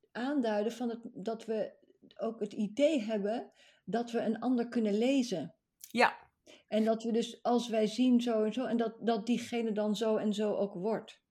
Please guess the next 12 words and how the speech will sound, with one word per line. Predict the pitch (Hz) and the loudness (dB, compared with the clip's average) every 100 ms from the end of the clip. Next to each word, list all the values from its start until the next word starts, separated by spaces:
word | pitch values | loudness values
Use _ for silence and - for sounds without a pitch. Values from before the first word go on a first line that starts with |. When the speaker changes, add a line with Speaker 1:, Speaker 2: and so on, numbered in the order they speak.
| _ | _
Speaker 2:
Ja. | - 214 - | 2 2 2
Speaker 1:
Dat | 196 196 | -8 -4
we | 202 | -4
dat | 196 202 | -2 -4
eigenlijk | - 202 - 185 | -2 -6 -4 -8
bepalen. | - 247 233 185 | -6 -4 -2 -2
En | 185 | -2
daar, | 202 247 269 247 254 - - - _ _ _ | -2 -2 -2 -4 -10 -20 -20 -20 _ _ _
dus | 202 202 | -4 2
die | 262 277 | 4 4
twee | - 226 269 285 240 - - | 2 4 6 6 2 -4 0
polen, | 269 302 202 226 - | 4 4 4 2 -2